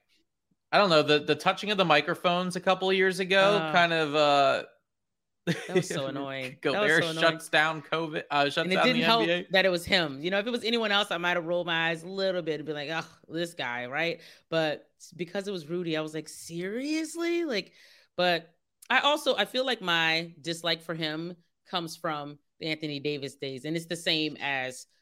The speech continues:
Speaker 2: with Karl Anthony Towns. I always felt like A D was better than both of those guys. Um, but I feel like they got more, um, respect than he did.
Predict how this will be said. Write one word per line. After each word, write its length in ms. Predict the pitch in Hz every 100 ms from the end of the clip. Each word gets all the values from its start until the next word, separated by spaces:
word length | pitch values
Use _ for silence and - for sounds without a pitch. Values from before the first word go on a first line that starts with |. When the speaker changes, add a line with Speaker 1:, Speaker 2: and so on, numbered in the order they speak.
| _
Speaker 2:
with 160 | 156 156
Karl 180 | 151 143
Anthony 280 | 139 143 131
Towns. 420 | 170 165 131 123
I 140 | 139
always 300 | 135 156 160
felt 180 | - 156
like 220 | 151 147
A 140 | - 156
D 180 | 151 139
was 160 | 127
better 520 | 120 180 180 190 190 - _
than 120 | - 180
both 220 | 185 185
of 80 | 180
those 180 | 180
guys. 540 | 175 180 175 180 180 - _ _ -
Um, 340 | 143 135 127 - -
but 80 | 139
I 60 |
feel 120 | 135 147
like 160 | 135
they 100 | 147
got 220 | 147 147 143
more, 420 | 151 135 131 127 _ _ -
um, 380 | 135 131 123 117 _
respect 600 | 139 131 - 143 170 -
than 140 | 226
he 160 | 233 247
did. 300 | 240 285 294